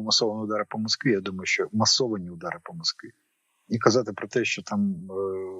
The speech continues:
не може так бути, що цивільний об'єкт так-, атакувати не може, ми не, не, не будемо атакувати цивільні об'єкти. Є прописані, е,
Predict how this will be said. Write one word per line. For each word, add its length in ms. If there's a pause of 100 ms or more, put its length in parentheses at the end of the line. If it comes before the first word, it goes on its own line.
(300)
не 140
може 340
так 220
бути, 260 (180)
що 180
цивільний 360
об'єкт 200
так-, 140 (100)
атакувати 360
не 140
може, 200
ми 200
не, 100 (160)
не, 120 (120)
не 80
будемо 320
атакувати 420
цивільні 340
об'єкти. 380 (360)
Є 160
прописані, 720 (120)
е, 360